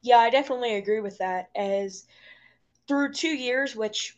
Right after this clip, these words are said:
obviously not a full year in his first year, he came up for about the last month of the season.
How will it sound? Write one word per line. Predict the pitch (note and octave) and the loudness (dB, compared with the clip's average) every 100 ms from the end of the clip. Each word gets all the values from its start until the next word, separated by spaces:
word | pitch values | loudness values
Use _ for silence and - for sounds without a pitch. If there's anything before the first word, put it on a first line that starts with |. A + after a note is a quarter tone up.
| - | 2
obviously | A#3 A3 A3+ A3+ | 4 2 -4 -4
not | G#3+ A3 G#3+ | 0 2 2
a | G3+ - | 0 -6
full | - C4 A#3 | 2 4 4
year | G#3 G3 G#3+ - _ | 0 0 -2 -8 _
in | A3 G#3 G#3 | -6 -6 -6
his | G#3+ G#3 | -8 -4
first | G#3+ G#3 - | -4 -4 -6
year, | G3 | -8
he | G#3 A3 | -8 -12
came | - G#3+ | -10 -6
up | G#3+ - | -6 -6
for | A3+ | -6
about | A3 G#3+ G#3+ | -2 -2 -2
the | G#3 | 2
last | G#3 G3+ | 2 2
month | G#3+ G#3 | -4 -6
of | G#3 | -6
the | G3 | -8
season. | - F#3+ G#3+ | -10 -10 -10